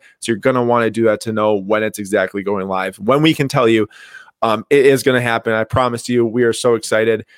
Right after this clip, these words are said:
and I really want it to happen, and we cannot wait. So thank you all for watching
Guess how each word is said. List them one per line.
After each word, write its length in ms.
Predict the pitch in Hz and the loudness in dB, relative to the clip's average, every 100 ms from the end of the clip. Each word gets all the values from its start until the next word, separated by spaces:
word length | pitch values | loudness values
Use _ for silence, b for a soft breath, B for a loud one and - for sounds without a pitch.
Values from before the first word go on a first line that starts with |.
| b - | b -6
and 80 | |
I 40 | 104 | -4
really 280 | 117 123 117 | 0 2 2
want 240 | 113 113 | 0 -2
it 40 | 107 | -4
to 80 | |
happen, 340 | 110 110 110 107 | -4 -2 -2 -4
and 120 | 101 | -4
we 120 | 101 | -8
cannot 340 | - 113 107 95 | -8 -4 -4 -2
wait. 320 | 101 101 98 b b b | -2 -2 -4 b b b
So 180 | - 127 | -2 0
thank 300 | - 175 165 | 0 0 4
you 120 | 160 | 4
all 140 | 151 | 4
for 140 | 143 139 | 2 2
watching 500 | 139 139 139 135 | 4 2 0 -6